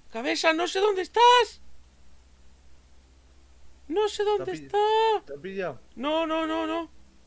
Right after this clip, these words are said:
Speaker 2: Me estoy bajando unas escaleras.
Speaker 1: Si es que te veo al otro lado de la pared, ¿qué cojones?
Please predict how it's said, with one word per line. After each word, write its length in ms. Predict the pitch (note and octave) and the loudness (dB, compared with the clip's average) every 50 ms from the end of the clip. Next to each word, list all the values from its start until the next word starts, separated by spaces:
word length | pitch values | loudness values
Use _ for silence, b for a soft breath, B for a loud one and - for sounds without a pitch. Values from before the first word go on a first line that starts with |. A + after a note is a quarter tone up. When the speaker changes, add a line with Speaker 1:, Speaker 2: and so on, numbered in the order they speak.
| - - - - - - - - - - - - - - | -20 -20 -20 -20 -20 -20 -20 -20 -20 -20 -20 -20 -20 -18
Speaker 2:
Me 100 | B2 B2 | -18 -16
estoy 180 | - - E3+ | -12 -10 -10
bajando 280 | F3 - E3+ F3 E3+ E3+ | -10 -10 -12 -14 -14 -14
unas 140 | D#3+ D3+ C#3+ | -14 -14 -14
escaleras. 460 | C3 - B2+ B2 B2 A2+ G#2 G#2 - - - - - - - - - - - - _ | -16 -14 -14 -14 -12 -14 -14 -16 -18 -20 -20 -20 -20 -20 -20 -20 -20 -20 -20 -20 _
Speaker 1:
Si 120 | - - F3+ | -16 -14 -14
es 80 | - | -12
que 120 | - C#4 - | -10 -8 -4
te 120 | A#3 G#3 | -2 0
veo 120 | G#3 B3+ | 0 0
al 80 | C4+ B3+ | 0 0
otro 160 | A#3+ A#3 A3+ | -2 -2 -2
lado 120 | A#3+ C4 C4 | 0 0 2
de 60 | A#3+ | 0
la 140 | G3+ F3 - | 0 -2 -4
pared, 280 | D#3 C3 D3+ A3+ C#4 | -6 -6 -4 -6 -6
¿qué 140 | - - G#3+ | -6 -8 -14
cojones? 640 | G3 F3+ D3 - A#2 A2+ C3+ G3 C4 E4+ E4 A#3 | -12 -12 -14 -14 -14 -12 -8 -6 -6 -4 -6 -8